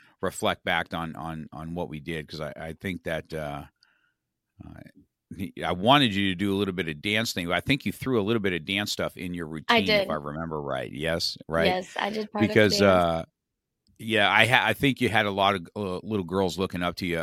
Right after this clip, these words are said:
Speaker 1: in, in the studio and what that was like. And so tell me the self-defense aspect.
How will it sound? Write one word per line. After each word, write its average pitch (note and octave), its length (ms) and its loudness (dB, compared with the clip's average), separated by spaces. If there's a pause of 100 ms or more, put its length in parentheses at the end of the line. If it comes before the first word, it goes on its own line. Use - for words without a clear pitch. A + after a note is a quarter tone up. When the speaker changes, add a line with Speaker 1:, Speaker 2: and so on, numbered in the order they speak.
Speaker 1:
in, E2+ 140 -8
in E2+ 200 -12
the D#2 80 -10
studio E2+ 440 -8
and D2+ 100 -12
what E2 140 -8
that D#2 160 -4
was C#2+ 180 -12
like. D#2 380 -4 (720)
And F#2 400 -2 (160)
so D3+ 260 6
tell F3 200 8
me B3+ 100 4
the G3+ 100 2
self-defense C3+ 600 6
aspect. G#2 580 2